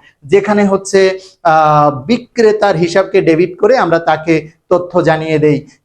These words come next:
এরপর হচ্ছে বিক্রেতা যখন আবার পণ্য পেয়ে যায়, তখন সে আবার ক্রেডিট নোটে লিখে, অর্থাৎ ক্রেডিট নোট। প্রিয় শিক্ষার্থীরা, আশা করছি এই পর্যন্ত বেসিক তোমরা বুঝতে পেরেছ। ইনশাআল্লাহ ধারাবাহিকভাবে বেসিক শেষে আমরা,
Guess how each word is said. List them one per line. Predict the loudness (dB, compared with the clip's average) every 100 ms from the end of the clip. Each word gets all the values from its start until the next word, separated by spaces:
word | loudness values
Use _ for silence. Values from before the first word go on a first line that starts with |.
| 0
এরপর | 2 2
হচ্ছে | 0 0
বিক্রেতা | -2 -2 0 -2 0 0
যখন | 0 0 2
আবার | 2 2 0 -2 -2
পণ্য | 0 2 0 2
পেয়ে | 2 2
যায়, | 2 0 0 -6 _
তখন | -2 -2 -4
সে | 0 2
আবার | 4 2 -2
ক্রেডিট | 0 2 2 -2 -4
নোটে | -4 0 0
লিখে, | 0 -2 0 0 -2 -6
অর্থাৎ | -4 -2 -4 -4
ক্রেডিট | -2 0 0 0
নোট। | 0 0 -6 -18 _
প্রিয় | -2 0
শিক্ষার্থীরা, | -2 -2 -4 0 2 2 0 -4
আশা | -4 -2
করছি | 0 -2 -2 -2 -2
এই | 2 0 2
পর্যন্ত | 0 0 0 -2
বেসিক | 2 0 2 -2 -2
তোমরা | -6 -2 -2
বুঝতে | -2 -6 -4
পেরেছ। | -2 0 0 0 -2 -2 -12 -4
ইনশাআল্লাহ | -2 0 0 2 2 0
ধারাবাহিকভাবে | 0 0 2 0 0 -2 2 0 -2 -14 -6
বেসিক | 0 0 0 -6 -2
শেষে | 0 0 0 0
আমরা, | -2 0 2 2 0